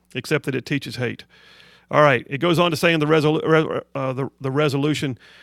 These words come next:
"The Alabama State Board of Education recognizes, recognizes, acknowledges that racism and slavery are betrayals of the founding principles of the United States."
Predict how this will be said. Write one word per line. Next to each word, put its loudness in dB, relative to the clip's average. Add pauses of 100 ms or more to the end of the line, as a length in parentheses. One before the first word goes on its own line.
(140)
"The 2
Alabama 4
State 0
Board 4
of 0
Education 0
recognizes, 2
recognizes, 0
acknowledges 0
that -2
racism -2
and -2
slavery 0
are 2
betrayals -2
of 0
the -4
founding -2
principles -6
of 0
the -4
United -2
States." -6